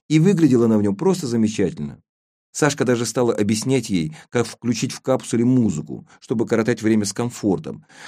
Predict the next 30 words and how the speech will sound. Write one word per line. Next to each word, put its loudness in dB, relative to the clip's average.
Но 4
Стась 2
строго 2
покачал -2
головой 0
и 0
велел 4
проигрыватель 0
не 2
включать. -6
Леону 4
повезло 2
меньше. 0
Его 4
запаковали 2
в 0
здоровенную 2
сумку. -2
Но 4
Леону 6
пришлось -2
усесться -4
на 0
корточки, -4
чтобы 2
он 4
не 4
слишком 0
переваливался 2
внутри 0